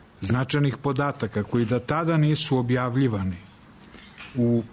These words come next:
prisustvu i uz saradnju tih autora, pitanje je šta bismo od tih informacija imali. Ja sam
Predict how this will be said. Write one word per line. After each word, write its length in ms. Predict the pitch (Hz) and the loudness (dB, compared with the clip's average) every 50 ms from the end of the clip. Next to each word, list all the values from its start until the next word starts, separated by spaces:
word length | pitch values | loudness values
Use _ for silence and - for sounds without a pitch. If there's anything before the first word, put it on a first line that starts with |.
| - | -4
prisustvu 600 | - 131 131 135 - - 170 151 - 156 - 143 135 | -2 0 0 0 0 0 0 -2 -2 -2 0 2 2
i 120 | 127 131 | 4 4
uz 300 | 143 160 170 160 - - | 4 4 2 2 0 0
saradnju 460 | - 147 135 139 135 143 143 139 131 | 0 0 0 0 0 0 0 0 -2
tih 320 | 131 - 156 151 131 - 127 | 0 2 0 0 2 2 0
autora, 480 | 123 131 135 131 135 - 135 123 120 | 0 2 2 0 0 0 0 0 0
pitanje 460 | 107 - 127 127 131 - 151 143 139 | 0 0 0 0 0 0 0 2 2
je 80 | 135 127 | 2 2
šta 220 | - - 139 131 | 2 0 0 0
bismo 360 | 131 131 127 123 - - 113 113 | 0 0 0 0 0 2 2 2
od 100 | 107 - | 2 2
tih 240 | - 120 110 - | 0 -2 0 0
informacija 760 | 123 117 107 - 113 107 110 110 107 107 - - - 113 104 98 | 0 0 0 0 2 2 4 2 2 0 0 0 0 0 0 0
imali. 400 | 98 98 95 92 92 87 67 - - - - - - - - - - - - - - - - - - | 0 0 -2 -2 -4 -6 -8 -12 -16 -20 -20 -20 -20 -20 -20 -20 -20 -20 -20 -20 -20 -20 -18 -4 0
Ja 200 | 110 110 110 113 | 0 2 2 0
sam 360 | - - 127 120 117 113 107 | 0 2 2 2 2 2 0